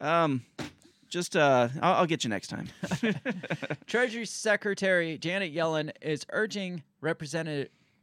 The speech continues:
Speaker 2: Representative Richard Neal, the chairman of the tax writing House Ways and Means Committee,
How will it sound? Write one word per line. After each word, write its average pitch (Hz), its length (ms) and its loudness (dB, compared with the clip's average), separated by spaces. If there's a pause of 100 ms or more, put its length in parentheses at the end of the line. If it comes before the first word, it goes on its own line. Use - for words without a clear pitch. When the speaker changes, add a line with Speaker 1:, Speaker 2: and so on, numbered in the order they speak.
(140)
Speaker 2:
Representative 170 760 0
Richard 202 340 -4
Neal, 147 420 -2 (140)
the 139 80 -12
chairman 247 400 -4
of 165 80 -2
the 151 80 -4
tax 190 400 -4
writing 147 300 0
House 156 340 -4
Ways 135 320 -2
and 123 100 -6
Means 190 240 -8
Committee, 113 440 -8